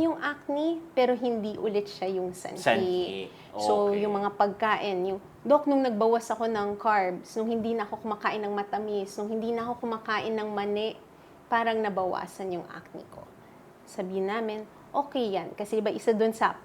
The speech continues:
Speaker 1: apat na problema is yung inflammation. So, somehow,
Speaker 2: Oh.
Speaker 1: na-aggravate nila yung inflammatory process indirectly o yung pamamaga.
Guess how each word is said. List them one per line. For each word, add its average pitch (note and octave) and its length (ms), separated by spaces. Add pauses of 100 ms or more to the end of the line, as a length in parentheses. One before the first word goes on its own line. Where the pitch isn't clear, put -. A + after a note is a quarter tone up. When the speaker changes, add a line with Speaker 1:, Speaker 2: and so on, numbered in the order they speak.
(160)
Speaker 1:
apat G#3+ 560
na G#3+ 160
problema F#3+ 480
is - 160
yung E4+ 160
inflammation. - 800
So, - 160
somehow, B3+ 640
Speaker 2:
Oh. - 480
Speaker 1:
na-aggravate A#3+ 880
nila A3+ 220
yung C4+ 160
inflammatory A3+ 880
process - 680
indirectly G#3+ 540
o - 80
yung F#3+ 160
pamamaga. - 680